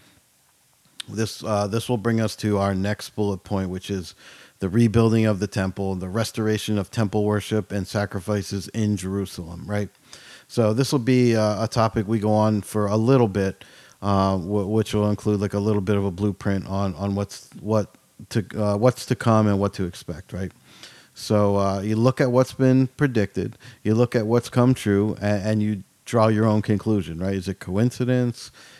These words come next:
Is stuff written thousands of years ago? Do they have an idea what's going on? What's going on around me right now? I identified a few on the list, but there's more signs that point to what's written in the Bible, right?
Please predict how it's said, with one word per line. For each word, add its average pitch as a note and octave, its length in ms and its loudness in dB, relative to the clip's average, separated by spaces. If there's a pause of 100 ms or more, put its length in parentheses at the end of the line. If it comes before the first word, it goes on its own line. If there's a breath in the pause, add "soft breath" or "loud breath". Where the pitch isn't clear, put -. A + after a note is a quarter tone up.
(160 loud breath)
Is F#2+ 140 -4
stuff - 380 -4
written F#2+ 240 -2
thousands G2 440 0
of G2 60 -6
years A2 300 0
ago? G#2+ 460 0 (380 loud breath)
Do G2+ 140 2
they F#2 140 0
have F#2+ 260 0
an F#2+ 80 -4
idea F#2+ 360 2
what's A#2+ 200 4
going A#2 320 2
on? A2+ 440 4
What's A2 200 -2
going G#2 220 0
on G2+ 160 2
around G2 260 0
me F#2+ 100 -2
right F#2 220 -6
now? A2 420 2 (600 loud breath)
I A#2+ 180 6
identified A#2+ 640 4
a G#2 40 0
few A#2+ 480 2
on A2 220 2
the A2+ 60 2
list, G#2 400 0
but G2+ 140 0
there's G2 180 -2
more A2+ 220 2
signs G#2 380 0
that G2+ 160 -2
point G2+ 280 0
to G2 100 -4
what's G2 300 -4
written G2+ 220 -2
in G2+ 100 0
the G#2 60 0
Bible, F#2 420 -4
right? G#2 220 -2